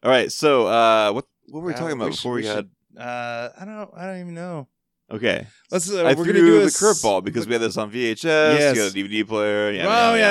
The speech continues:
Speaker 1: yada,
Speaker 2: yeah,
Speaker 1: blah,
Speaker 2: I
Speaker 1: blah,
Speaker 2: just,
Speaker 1: yeah,
Speaker 2: I went out
Speaker 1: okay.
Speaker 2: to explain a brag.
Speaker 1: Right.
Speaker 2: <laughs>
Speaker 1: <laughs>
Speaker 2: Thank you, Britta.
Speaker 1: So, um,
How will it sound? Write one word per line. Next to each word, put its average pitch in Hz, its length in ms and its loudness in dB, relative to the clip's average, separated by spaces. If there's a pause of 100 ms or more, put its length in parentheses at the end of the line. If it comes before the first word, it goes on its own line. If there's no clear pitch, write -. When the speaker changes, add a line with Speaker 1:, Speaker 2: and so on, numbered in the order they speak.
Speaker 1:
yada, 185 80 0
Speaker 2:
yeah, 170 80 0
Speaker 1:
blah, 160 100 0
Speaker 2:
I 147 40 -2
Speaker 1:
blah, - 100 -2
Speaker 2:
just, 127 120 -4
Speaker 1:
yeah, 151 120 2
Speaker 2:
I 151 60 4
went 165 100 0
out 160 180 0
Speaker 1:
okay. 139 120 -4
Speaker 2:
to 135 80 -2
explain 135 380 -10
a 123 40 -10
brag. 107 260 -8 (240)
Speaker 1:
Right. 131 300 -4
Speaker 2:
<laughs> - 1400 -20 (920)
Speaker 1:
<laughs> - 1800 -20
Speaker 2:
Thank 139 220 -4
you, 165 60 -2
Britta. 117 320 0 (420)
Speaker 1:
So, 135 400 2
um, 104 720 0